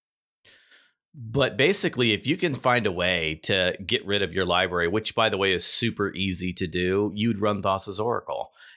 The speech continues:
Uh, infinite mana plus a draw. Uh, un-, you know, uh, Urza, uh, Lord High Artificer, you just exile them all.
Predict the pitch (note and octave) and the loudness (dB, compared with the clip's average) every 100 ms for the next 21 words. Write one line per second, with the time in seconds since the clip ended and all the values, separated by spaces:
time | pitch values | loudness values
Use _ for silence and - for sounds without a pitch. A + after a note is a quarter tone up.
0 | - E2+ E2 G2 F#2 G2 F#2 F#2+ F#2 G2+ | -4 -2 -2 -4 -2 -2 0 -2 -2 -4
1 | G2 E2+ F#2+ F2 C#2+ - - F#2 F2 - | -4 0 2 2 0 -6 -4 0 0 0
2 | G#2+ G#2+ A2+ G#2 F#2 F2+ F2+ G2 F2+ E2 | -4 -2 -2 0 -2 -4 -2 0 2 0
3 | - _ _ G#2 B2 - C#3 C#3 A#2 F#2+ | -2 _ _ -20 -20 -2 2 2 2 2
4 | E2+ - _ _ - F2+ E2+ F2+ A2+ G#2+ | 2 -2 _ _ -2 2 2 2 0 2
5 | G#2 F#2 G#2 F#2+ - F2+ D#2+ - _ _ | 2 2 0 -2 -2 -2 -2 -6 _ _
6 | _ - G#2 B2+ - - _ - - F3+ | _ -12 -2 0 0 -4 _ -2 0 2
7 | A2+ E2+ E2 E2 A#1+ - | 0 0 -2 -2 -4 -8